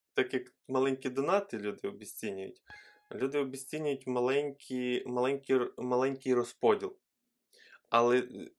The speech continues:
просто підприємець мислить відсотками, а не аб-, абсолютними значеннями. Тобто йому взагалі по барабану, типу, він відкладе десять відсотків від ста гривень, чи він відкладе десять відсотків від десяти мільйонів гривень.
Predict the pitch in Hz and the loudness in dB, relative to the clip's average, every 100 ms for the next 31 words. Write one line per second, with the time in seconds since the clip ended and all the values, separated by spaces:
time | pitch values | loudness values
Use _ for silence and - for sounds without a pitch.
0 | 113 113 131 139 - 143 127 - _ - | -10 0 2 2 2 2 2 -4 _ -16
1 | 120 127 131 170 143 - 139 139 131 123 | -6 0 0 2 -2 -2 -2 -2 -6 -6
2 | 123 - 147 - 123 113 107 - 113 113 | -4 2 2 2 -2 0 -2 -2 -2 -2
3 | 110 107 110 - - 117 - 113 - - | -2 -2 -4 -4 -6 -8 -8 -20 -20 -14
4 | - - - 120 110 113 110 104 110 98 | -12 -8 -4 -2 -4 -6 -10 -6 -4 -4
5 | - - - - - _ _ _ _ _ | -6 -16 -16 -18 -20 _ _ _ _ _
6 | 120 120 127 127 139 151 - - - 120 | -6 -2 -2 0 2 2 2 -4 -10 -2
7 | 127 135 139 131 - 117 117 123 123 127 | 0 2 0 -2 -4 -2 2 2 4 2
8 | 113 104 - - 107 110 120 117 - 123 | 2 -4 -8 -8 -6 -6 -6 -10 -8 -4
9 | 120 120 117 113 - 123 - 123 - 120 | -2 0 -2 -6 -16 -8 -4 -4 -4 -8
10 | 113 - 151 123 113 107 101 - - - | -6 2 2 2 -2 -4 -8 -14 -20 -20
11 | _ - 117 131 123 - - 117 123 123 | _ -6 -2 0 0 -4 -6 0 0 0
12 | 117 - 110 117 - 131 127 131 117 117 | -2 -8 -14 -14 -4 -4 -4 -8 -8 -8
13 | 113 107 117 - 120 117 113 101 98 95 | -10 -12 -10 -6 -4 -4 -4 -4 -4 -6
14 | 104 98 | -4 -4